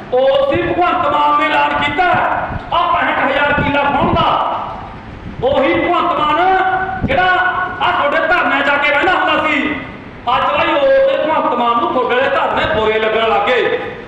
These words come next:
ਇਸ ਕਰਕੇ ਸਾਥੀਓ, ਇਹ ਜਿਹੜਾ ਕੁਰਸੀ ਦੇ ਉੱਤੇ ਬਹਿੰਦਾ ਨਾ, ਉਹ ਕੁਰਸੀ ਵਾਲੇ ਉੱਥੋਂ ਉਹਦੀ ਬਾਂਹ ਮਰੋੜ ਕੇ ਉਹੋ ਜਿਹੀ ਬਣਾਉਂਦੇ ਨੇ। ਭਗਵੰਤ ਮਾਨ ਦੀ ਮਜਾਲ ਨਹੀਂ ਕੋਈ ਵੀ ਭਗਵੰਤ ਮਾਨ ਤੁਹਾਡੇ ਪੱਖ 'ਚ ਖੜ ਜੇ। ਅਸੀਂ ਬਾਈ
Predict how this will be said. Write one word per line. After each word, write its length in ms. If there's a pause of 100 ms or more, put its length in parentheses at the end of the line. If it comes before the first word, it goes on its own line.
(300)
ਇਸ 360
ਕਰਕੇ 300
ਸਾਥੀਓ, 440 (640)
ਇਹ 160
ਜਿਹੜਾ 300
ਕੁਰਸੀ 440
ਦੇ 60
ਉੱਤੇ 260
ਬਹਿੰਦਾ 360
ਨਾ, 180 (640)
ਉਹ 120
ਕੁਰਸੀ 460
ਵਾਲੇ 180
ਉੱਥੋਂ 320
ਉਹਦੀ 240
ਬਾਂਹ 320
ਮਰੋੜ 340
ਕੇ 120
ਉਹੋ 400
ਜਿਹੀ 200
ਬਣਾਉਂਦੇ 340
ਨੇ। 420 (240)
ਭਗਵੰਤ 340
ਮਾਨ 280
ਦੀ 60
ਮਜਾਲ 420
ਨਹੀਂ 160
ਕੋਈ 240 (600)
ਵੀ 100
ਭਗਵੰਤ 460
ਮਾਨ 340
ਤੁਹਾਡੇ 220
ਪੱਖ 340
'ਚ 40
ਖੜ 200
ਜੇ। 180 (680)
ਅਸੀਂ 220
ਬਾਈ 260